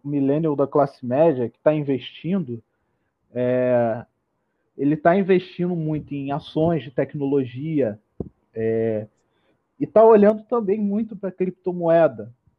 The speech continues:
Você pega o Square, o Square App, tá? Da, do Jack Dorsey, do C E O do Twitter.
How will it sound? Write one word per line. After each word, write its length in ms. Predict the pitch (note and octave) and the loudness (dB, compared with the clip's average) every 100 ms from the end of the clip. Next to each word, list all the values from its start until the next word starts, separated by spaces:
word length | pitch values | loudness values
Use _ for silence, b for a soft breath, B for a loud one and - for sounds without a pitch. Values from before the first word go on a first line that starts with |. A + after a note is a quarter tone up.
| _ | _
Você 220 | C#3+ C#3 - | -12 -12 -2
pega 260 | F3 E3+ | 0 2
o 60 | F3 | -2
Square, 500 | - F3+ E3+ E3+ - D#3 | -2 0 2 2 -2 -12
o 60 | |
Square 480 | - _ E3 D#3 D3 - | -16 _ 0 2 0 2
App, 280 | D3+ D3 _ _ _ _ _ _ _ _ | 4 4 _ _ _ _ _ _ _ _
tá? 280 | C3+ C3 B2+ _ | -2 -2 -4 _
Da, 220 | A2+ A2+ | -12 -10
do 180 | A#2 B2+ | -8 -8
Jack 300 | A#2+ C#3+ C#3+ | -2 -2 -2
Dorsey, 480 | B2 C#3 B2+ - A2+ | -2 -2 -2 -6 -10
do 260 | G#2+ A#2+ G#2+ | -8 -10 -10
C 240 | _ - | _ -6
E 40 | B2+ | -4
O 120 | C3 | -4
do 100 | C3 | -8
Twitter. 580 | - C3 C3 B2 A2 | -8 -6 -6 -8 -12